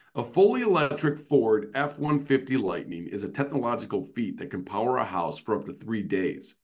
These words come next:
But from a distance, you can't tell it apart from its gas-powered cousin. Other E Vs are even more wonder bread. The electric Hyundai Genesis G eighty is so similar to its gas twin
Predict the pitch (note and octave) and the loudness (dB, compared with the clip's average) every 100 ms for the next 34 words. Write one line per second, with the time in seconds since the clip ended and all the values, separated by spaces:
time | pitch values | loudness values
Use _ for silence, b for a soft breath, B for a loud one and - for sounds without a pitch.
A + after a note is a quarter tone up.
0 | _ _ _ _ _ C3 C3 A3 B3+ D3+ | _ _ _ _ _ -2 2 2 2 4
1 | G#3 G3+ - G2 - - C#3+ D3 F3 G#3 | 4 4 2 0 -2 -4 -4 0 2 0
2 | - F#3+ E3 C#3+ C#3 C#3+ A#2+ F#2+ - B2 | 0 0 0 0 0 2 2 2 -4 -4
3 | B2 - - A2+ B2 - F2+ D#2+ F2 - | -4 -4 -2 0 0 -4 -6 -4 -6 -8
4 | A2 C3 - - - _ b b b C#3+ | -6 -6 -6 -12 -14 _ b b b 4
5 | B3 - C#3+ B2 F#2+ F#2 G2 A2+ B2+ B2+ | 4 2 2 2 2 0 0 -4 2 4
6 | C#3+ C#3+ C#3+ D3 D#3+ C3 G#2+ C3 C3 G#2+ | 6 6 6 6 6 4 2 2 2 0
7 | E2 D2+ C2 - - _ G#2+ A#2 A2+ B2+ | -2 -8 -10 -14 -20 _ -4 0 2 2
8 | D3 D3 - - C#3+ D#3+ D3+ C#3+ C3 B2+ | 4 4 2 -6 0 4 6 6 4 2
9 | A#2 C3+ C3+ - F#2+ F2+ - A2+ C3 C3+ | 2 4 4 2 -4 -8 -8 -6 -4 0
10 | A#2+ G#2 D2+ - F#2 - F#3+ G3+ - F#3 | 2 2 -2 -6 -8 -2 0 0 4 4
11 | D#3 A2+ F#2+ - A2+ - A#2+ A2+ G#2 - | 6 2 0 -2 -6 -4 -2 -2 -2 -2
12 | B2+ C3 F#2 F2+ | 2 4 2 -2